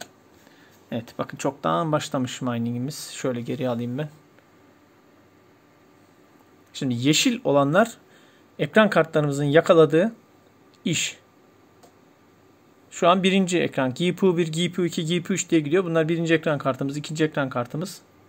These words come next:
O şekilde gidiyor. Ee, hemen göstereyim. İki tane ekran kartımız var. Bir tanesi yirmi basıyor, bir tanesi yirmi bir basıyor. Hatta yirmi ikiye yakın basıyor.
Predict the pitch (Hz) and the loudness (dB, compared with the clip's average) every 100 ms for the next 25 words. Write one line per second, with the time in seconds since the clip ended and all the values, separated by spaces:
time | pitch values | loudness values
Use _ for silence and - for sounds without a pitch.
0 | - 175 135 120 139 151 131 127 202 - | -6 -4 -4 -4 -4 -4 -4 -4 -6 -12
1 | - - - _ - 139 139 180 175 156 | -20 -20 -20 _ -6 -2 0 0 0 0
2 | 139 - 156 185 180 - 190 160 160 170 | -4 -2 -4 -4 -8 -2 0 2 2 0
3 | 160 156 147 143 131 156 175 175 - 170 | 0 -2 -2 -4 0 -2 -2 -6 -2 -2
4 | 151 131 123 160 196 190 202 180 165 165 | -2 -4 -2 0 0 0 -2 -2 -2 -2
5 | 202 170 165 160 143 127 139 139 139 131 | -2 -4 -2 -2 -4 -4 -4 -2 -2 0
6 | 139 139 147 127 131 127 117 131 | -2 -2 -2 -2 -2 -6 -6 -6